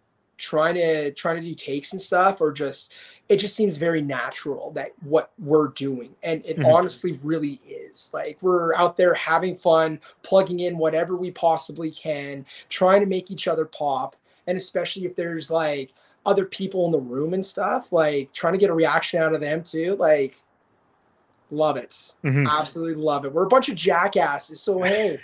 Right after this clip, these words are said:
Speaker 1: might as well put it on camera, right?
Speaker 2: Heck yeah. <laughs> Okay, now, like, when you mentioned earlier, you know, like, how you barely watch any W C W, like, I have to ask, because I know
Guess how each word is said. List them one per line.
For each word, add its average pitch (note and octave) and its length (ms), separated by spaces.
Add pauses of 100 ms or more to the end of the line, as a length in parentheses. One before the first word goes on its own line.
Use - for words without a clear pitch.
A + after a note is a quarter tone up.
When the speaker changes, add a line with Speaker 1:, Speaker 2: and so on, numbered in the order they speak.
(380)
Speaker 1:
might C4+ 140
as C4 100
well B3 120
put B3+ 140
it A#3+ 60
on G#3 140
camera, G3+ 380
right? D3+ 380
Speaker 2:
Heck - 380
yeah. G3+ 460 (520)
<laughs> - 80 (760)
Okay, C3+ 380
now, F#3 340
like, F3+ 340 (640)
when E3 160
you E3 100
mentioned F3 500
earlier, C3+ 380
you B2+ 100
know, B2+ 120
like, C3 140
how C3+ 120
you C3 160
barely B2+ 380
watch B2+ 320
any B2+ 200
W A#2+ 300
C B2+ 180
W, B2 340
like, A#2+ 180 (260)
I D3 60
have E3+ 320
to - 180
ask, G#2+ 300
because C3 260
I C3+ 120
know D3+ 440